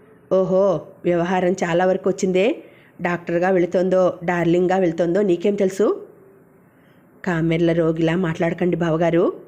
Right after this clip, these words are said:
అన్నాడు తీవ్రంగా. అప్పుడే విజయ అరోరా పొడవాటి కారులో దిగింది.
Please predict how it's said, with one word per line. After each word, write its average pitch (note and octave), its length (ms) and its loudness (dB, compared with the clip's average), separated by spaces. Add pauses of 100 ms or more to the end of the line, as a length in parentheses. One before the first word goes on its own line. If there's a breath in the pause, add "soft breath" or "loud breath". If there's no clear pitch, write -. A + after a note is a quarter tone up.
(280)
అన్నాడు G#3 340 2
తీవ్రంగా. F#3+ 640 0 (640 soft breath)
అప్పుడే G3 560 0
విజయ F#3 580 0
అరోరా F#3 680 0
పొడవాటి F3+ 400 0
కారులో E3+ 360 0
దిగింది. G3 540 0